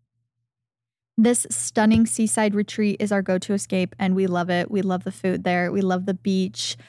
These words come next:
We love everything about it. It really is just a little hidden ge-, well, maybe not so hidden, but it's not that far. If you live in the States, you don't wanna go, you know, travel, s-, take hour-long flights, you can come to the coast of California to Newport Beach.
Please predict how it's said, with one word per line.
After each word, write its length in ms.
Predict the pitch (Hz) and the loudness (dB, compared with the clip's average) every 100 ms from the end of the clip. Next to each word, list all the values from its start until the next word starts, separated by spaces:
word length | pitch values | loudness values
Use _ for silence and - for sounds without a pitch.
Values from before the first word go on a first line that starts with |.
| _ _ _ _ - | _ _ _ _ 0
We 60 | |
love 180 | 349 440 | 2 4
everything 420 | - 233 233 233 208 | 2 2 2 4 2
about 280 | 185 175 | 2 2
it. 80 | 190 | 2
It 100 | 233 | 0
really 360 | - 220 247 269 | 0 2 2 0
is 380 | 214 196 202 - - | 0 2 0 -4 -8
just 680 | - 196 190 - - - - - - | 0 2 2 -2 -6 -6 -10 -8 -2
a 80 | |
little 280 | 208 202 202 | 0 2 0
hidden 360 | 220 226 208 202 | 0 2 4 4
ge-, 100 | - 240 | 2 0
well, 200 | 269 262 | 2 2
maybe 280 | 262 254 | 2 2
not 180 | 214 214 | 2 0
so 120 | - | -4
hidden, 380 | 185 190 165 165 | -2 0 0 -2
but 260 | 190 175 - _ _ | 0 0 0 _ _
it's 180 | 262 269 | -2 2
not 180 | 339 339 | 0 2
that 120 | 302 | 0
far. 160 | 294 254 | 2 0
If 80 | 208 | 2
you 60 | 240 | 2
live 140 | 247 | 2
in 60 | 294 | 2
the 60 | |
States, 720 | 294 - 208 202 233 - - - | 0 0 2 2 0 -4 -4 -2
you 80 | 220 | 0
don't 140 | 226 214 | 2 2
wanna 140 | 226 | 2
go, 400 | 208 220 220 214 | 4 4 4 4
you 180 | 208 214 | 2 2
know, 180 | 202 196 | 2 0
travel, 380 | - 220 208 202 | -2 -2 0 -2
s-, 260 | - - - - | -4 -8 -14 -2
take 220 | 254 220 | -2 0
hour-long 680 | - 214 214 208 208 208 196 | 0 2 2 2 2 4 2
flights, 640 | 208 - 190 190 202 - 226 | 0 0 0 0 -4 -6 -6
you 60 | |
can 160 | - 208 | -2 -2
come 400 | - 180 175 175 | 0 -2 0 -4
to 100 | - | -4
the 80 | 196 | -4
coast 400 | - 170 185 - | -4 -4 -4 -8
of 100 | - | -14
California 580 | - 170 - 208 196 190 | -8 -8 -2 2 4 2
to 200 | - 302 | -2 -2
Newport 420 | 285 - 214 214 | -2 0 -6 -4
Beach. 400 | 190 - - - | -6 -8 -10 -12